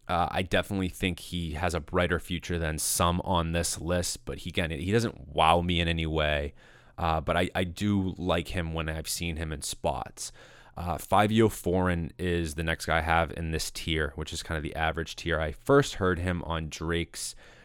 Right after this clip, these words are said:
Dark Lane demo tapes, which dropped, uh, earlier in the spring. He reminds me a lot of J peg Mafia, to be honest with you, just the way that he kind of, uh, spits some of his flow patterns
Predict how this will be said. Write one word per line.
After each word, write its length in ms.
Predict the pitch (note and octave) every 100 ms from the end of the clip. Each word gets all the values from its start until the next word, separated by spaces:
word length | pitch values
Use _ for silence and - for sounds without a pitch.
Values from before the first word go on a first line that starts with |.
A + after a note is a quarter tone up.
| -
Dark 260 | - F2 E2+
Lane 280 | F2+ F2 E2+
demo 280 | E2 E2+ E2
tapes, 400 | - F2+ E2 -
which 180 | E2
dropped, 500 | - E2+ D#2+ - - -
uh, 240 | - D2 - -
earlier 220 | F#2 F2+
in 80 | E2
the 60 | C#2+
spring. 680 | - - F#2+ F#2+ F2 E2+ D#2+
He 120 | -
reminds 320 | C3 D#3 G#3 G3
me 100 | F3+
a 60 |
lot 180 | G#2 F#2
of 80 | D2+
J 240 | - F2
peg 260 | - F#2+ -
Mafia, 520 | D2+ - - - D3
to 80 | D3+
be 100 | D3
honest 260 | C#3+ C#3+
with 140 | - C#3
you, 60 |
just 180 | A2+ F2+
the 80 | F2
way 180 | D2+ E2+
that 120 | E2+
he 100 | F2+
kind 240 | - F2
of, 140 | D2+ - - - - _ -
uh, 400 | D#2+ D#2 D#2 C2+
spits 320 | - - G2 -
some 180 | F#2+
of 80 | F2
his 140 | D#2 -
flow 420 | - G2 F#2+ F2+
patterns 800 | F2 E2+ E2 E2+ D#2+ D#2 -